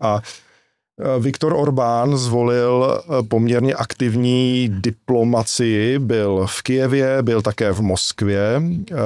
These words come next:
byl v Pekingu a teď míří s ostatními lídry na summit nato do Washingtonu. Eh, ty jeho návštěvy v, v, v Kyjevě, no, spíš ta v Moskvě a v Pekingu, byly doprovázeny tím komentářem ze strany,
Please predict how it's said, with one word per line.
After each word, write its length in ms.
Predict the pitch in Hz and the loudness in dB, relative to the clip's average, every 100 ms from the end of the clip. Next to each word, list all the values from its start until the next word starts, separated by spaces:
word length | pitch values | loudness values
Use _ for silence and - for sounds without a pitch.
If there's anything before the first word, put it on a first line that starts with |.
| 104 104 101 | 0 2 0
byl 260 | 101 123 107 | 0 0 -2
v 120 | - | -2
Pekingu 720 | - 110 117 107 107 110 135 | -4 -4 0 0 0 2 2
a 60 | 113 | 0
teď 340 | - 127 - | -2 -2 -2
míří 380 | 113 107 107 113 | 0 0 0 0
s 80 | 113 | -2
ostatními 460 | 107 110 107 110 107 | -2 -2 -2 -2 0
lídry 420 | 101 92 104 104 | -2 0 0 0
na 180 | 101 95 | 0 -2
summit 320 | - 95 95 - | -2 -2 -4 -4
nato 380 | 87 - 95 | -6 -4 -4
do 180 | 92 87 - - | -4 -6 -10 -8
Washingtonu. 720 | 92 - 113 107 131 131 131 | -6 -2 -2 -2 -2 0 0
Eh, 720 | - - - - - - 123 | -4 -12 -14 -14 -8 -2 0
ty 120 | 120 131 | 0 0
jeho 160 | 127 | 2
návštěvy 640 | 131 117 - - 120 117 117 | 2 2 -2 -2 0 0 0
v, 140 | 110 110 104 98 98 92 | -2 -2 0 0 -2 -4
v, 180 | - - 50 50 50 50 50 | -8 -8 -4 -2 -2 -2 -4
v 320 | - - - - | -6 -12 -16 -6
Kyjevě, 640 | 117 110 110 120 120 120 | 0 0 2 2 2 0
no, 140 | - 127 | 0 -2
spíš 240 | - 107 | -2 -4
ta 120 | - | -2
v 80 | 95 | -4
Moskvě 460 | 98 95 - 104 107 | -2 -4 -4 -2 -2
a 60 | |
v 80 | 107 | -2
Pekingu, 420 | - 95 113 110 | -2 -2 0 0
byly 160 | 101 104 | 0 0
doprovázeny 760 | 98 113 110 107 110 110 110 | 0 0 0 2 2 0 -2
tím 200 | 107 113 | -2 -2
komentářem 720 | 107 101 107 110 104 104 110 101 | 0 0 0 0 0 0 0 -2
ze 80 | |
strany, 560 | 95 - 101 107 101 104 | -4 -2 -2 0 0 -2